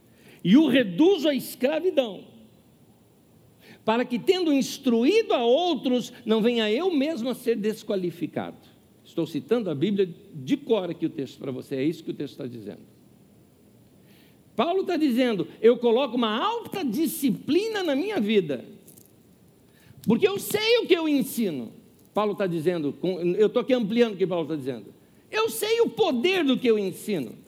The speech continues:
Eu sei que essa palavra que eu ensino pode mudar a vida de muita gente.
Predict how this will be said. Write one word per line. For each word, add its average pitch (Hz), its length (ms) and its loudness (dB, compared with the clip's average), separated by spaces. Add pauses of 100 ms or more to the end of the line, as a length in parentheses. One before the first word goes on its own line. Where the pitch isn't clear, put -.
(360)
Eu 349 180 0
sei 440 380 0
que - 120 0
essa 330 240 -4
palavra 302 600 -2
que - 80 -4
eu 269 40 0
ensino 294 440 0
pode 339 260 0
mudar 349 680 0
a - 20 -2
vida 349 400 2
de 359 100 6
muita 370 380 0
gente. 202 440 -2